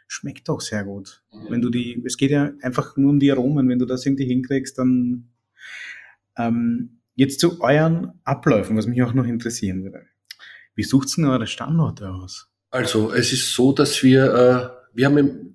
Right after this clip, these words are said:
Speaker 2: die Standorte von McDonald's, wir haben immer, ich bin nicht bei den Großen, wir haben uns die vierzig Standorte von McDonald's angeschaut und haben dann festgestellt, dass aufgrund unseres Kunden-, äh, Segments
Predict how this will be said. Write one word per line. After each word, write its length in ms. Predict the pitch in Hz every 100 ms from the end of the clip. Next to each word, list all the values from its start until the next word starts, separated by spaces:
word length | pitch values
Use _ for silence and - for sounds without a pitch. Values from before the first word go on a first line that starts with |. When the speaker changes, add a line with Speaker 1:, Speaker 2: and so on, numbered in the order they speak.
| -
Speaker 2:
die 60 |
Standorte 340 | 131 117 117 131
von 160 | 131
McDonald's, 340 | 123 - 110 110
wir 80 | 113
haben 240 | 113 110
immer, 260 | 113 104 98 - -
ich 100 | -
bin 100 | 101
nicht 140 | 117 107
bei 60 |
den 100 | 110
Großen, 360 | - 107 120 120 - - -
wir 80 | 127
haben 60 | 135
uns 120 | -
die 80 | 131
vierzig 260 | 135 135
Standorte 340 | - 107 123 127
von 120 | 113
McDonald's 380 | 104 104 113 107
angeschaut 340 | 110 - 120
und 140 | 127 123
haben 160 | 110
dann 140 | 110 107
festgestellt, 640 | 104 - 123 127 127 - - - -
dass 100 | -
aufgrund 340 | 113 - 123 127
unseres 640 | 127 127 110 110 - -
Kunden-, 680 | - 131 165 120 110 104 - _ _ _ _ _ -
äh, 300 | 104 104 104
Segments 680 | - - 107 117 117 -